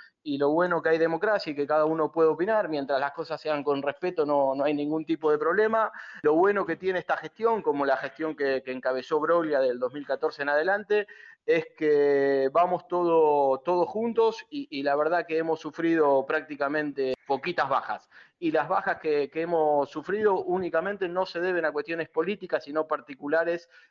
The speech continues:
de las personas que, que, bueno, en este momento no, no nos están acompañando. Eh, pero el fuerte que tenemos es, es poder sentarnos, mirarnos a la cara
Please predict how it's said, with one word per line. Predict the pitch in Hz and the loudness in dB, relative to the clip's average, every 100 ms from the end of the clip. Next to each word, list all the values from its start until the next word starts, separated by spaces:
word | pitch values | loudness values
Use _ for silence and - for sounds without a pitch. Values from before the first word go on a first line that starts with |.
| _ | _
de | 127 147 | 2 4
las | 147 | 2
personas | - 147 139 175 165 | 0 -6 -2 0 0
que, | - 131 117 | -2 -4 -2
que, | 131 | 2
bueno, | 131 120 | 2 2
en | 123 | -2
este | 131 131 | -2 -2
momento | 131 143 135 | 0 0 0
no, | 131 127 120 117 | 2 2 2 0
no | 123 | -2
nos | 123 | -4
están | 117 127 | -4 -6
acompañando. | 123 113 110 107 98 95 95 - - - | -4 -4 -4 -4 -8 -10 -14 -16 -20 -16
Eh, | - 120 120 120 | 0 4 6 4
pero | 120 139 | 2 0
el | 151 | 0
fuerte | 147 202 208 190 | 2 2 2 0
que | 170 | 0
tenemos | 185 208 226 220 214 - _ | -2 -2 0 0 -2 -12 _
es, | 180 170 160 - | -2 -2 -2 -4
es | 160 151 | -4 -2
poder | 151 147 165 151 | 2 4 4 2
sentarnos, | 135 147 143 190 202 180 | -2 -4 0 0 0 -2
mirarnos | 151 156 160 156 - | -2 -2 -2 -4 -4
a | |
la | 143 143 | -4 0
cara | 196 208 208 | 0 2 0